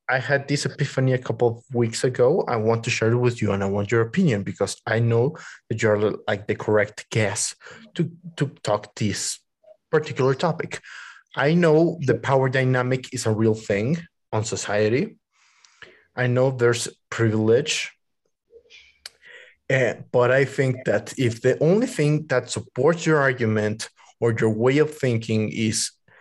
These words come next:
the power dynamic, either you're, either you're, the reason you're doing your activism is not that good at all. Like, you're not looking for justice. You're just looking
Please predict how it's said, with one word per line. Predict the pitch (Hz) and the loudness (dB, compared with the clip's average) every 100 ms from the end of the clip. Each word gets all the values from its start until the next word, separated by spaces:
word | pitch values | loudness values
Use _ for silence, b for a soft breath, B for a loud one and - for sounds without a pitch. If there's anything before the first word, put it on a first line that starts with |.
| b - | b -10
the | |
power | - - 135 160 | -8 0 2 4
dynamic, | 170 170 160 156 170 190 - - _ _ _ _ _ b b b b b b 120 | 4 4 4 4 2 0 -6 -10 _ _ _ _ _ b b b b b b -2
either | 131 123 | 2 2
you're, | 117 117 113 _ 110 - | 2 -2 -2 _ -6 0
either | 127 120 123 | 0 2 2
you're, | 117 120 117 117 120 | 2 4 4 4 2
the | 120 113 | 0 2
reason | 139 - 170 | 2 2 2
you're | 151 | 2
doing | 135 135 139 | 0 0 2
your | 123 123 | 4 2
activism | 131 - 123 127 131 - | 2 -4 -2 -2 -2 -4
is | - 104 | -6 0
not | 113 113 117 - - | 2 2 -2 -8 -2
that | 120 123 | -2 -2
good | - 131 | 0 2
at | 131 123 | 2 4
all. | 117 113 117 - - | 4 4 2 -2 -6
Like, | 113 107 113 - | -2 -2 -6 -2
you're | 120 | 0
not | 120 120 | 0 -2
looking | 117 123 113 131 | -2 -4 -4 -6
for | 110 104 | -4 -6
justice. | - 110 107 - 117 113 | 0 0 0 -4 -2 2
You're | 110 110 | 2 2
just | 113 110 113 | 0 -2 0
looking | 113 113 113 117 | -2 0 -4 -6